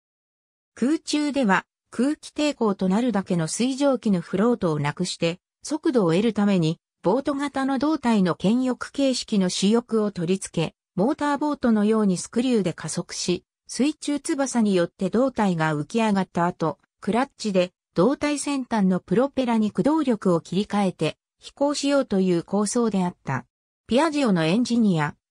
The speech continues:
ジョバンニ・ペグナが設計した。千馬力のイソッタ・フラギーニのエンジンが機体後部に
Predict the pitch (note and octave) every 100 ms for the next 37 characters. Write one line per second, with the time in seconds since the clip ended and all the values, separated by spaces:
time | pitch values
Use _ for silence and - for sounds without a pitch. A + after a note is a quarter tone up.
0 | _ - F3 B3 D4 G#3+ G3 - D#3+ A#3
1 | B3 G3+ - E3+ - - G#3 - - D3+
2 | - _ _ _ _ _ - A3+ D#4+ D4+
3 | D4+ C#4+ A#3+ G3+ E3+ E3 C4 - F#3+ F3
4 | G3+ B3 C4+ C4 A3 A#3+ B3 B3+ G3+ G3+
5 | F3+ D#3 D3 _ _ - - C4+ B3+ C#4
6 | C4+ G3 E3+ D#3+